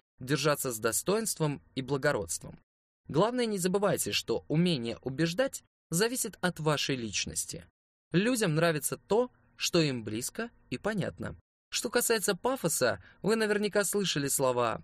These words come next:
"патетичный", "симпатичный" и "психопат". У них общий корень – "патос". Пафос — это эмоции. Обращаясь к пафосу, вы обращаетесь к эмоциям людей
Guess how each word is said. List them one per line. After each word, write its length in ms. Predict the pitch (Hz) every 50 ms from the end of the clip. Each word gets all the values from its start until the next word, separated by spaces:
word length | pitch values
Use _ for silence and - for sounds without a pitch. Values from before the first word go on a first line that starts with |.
| - - -
"патетичный", 880 | 143 - - 117 - - 196 220 - - - 185 180 180 170 160 - -
"симпатичный" 960 | - - - 127 117 - 110 - - - 165 175 - - - 165 160 156 156 - -
и 120 | 123 120
"психопат". 840 | - - - - - - - - 113 - - - - - - - - _ _ _ _ _ _ _ _ _ _ _ _ _ -
У 80 | 180
них 260 | 190 214 233 175 - -
общий 340 | - 185 170 - - - 185
корень – 440 | - - 165 117 107 98 95 85 - - _ _ _ _ _
"патос". 720 | - 165 143 120 - - 113 90 82 - - - - - - _ _ _ _ _ _ _ _ _
Пафос — 440 | - 233 247 - 190 160 - - -
это 380 | - 175 175 - 180 180 160 - _ -
эмоции. 720 | 175 190 190 208 196 151 - - - - 87 76 - - - - _ _ _ _ _ -
Обращаясь 460 | 151 160 202 214 - - 220 190 -
к 100 | - -
пафосу, 520 | - 247 254 - 165 - - 127 117 - -
вы 160 | 135 143 208
обращаетесь 580 | 220 190 214 214 - - 214 208 185 185 170 -
к 100 | - - -
эмоциям 520 | 160 165 180 185 - - - 170 151 143
людей 380 | 143 147 143 190 220 240 233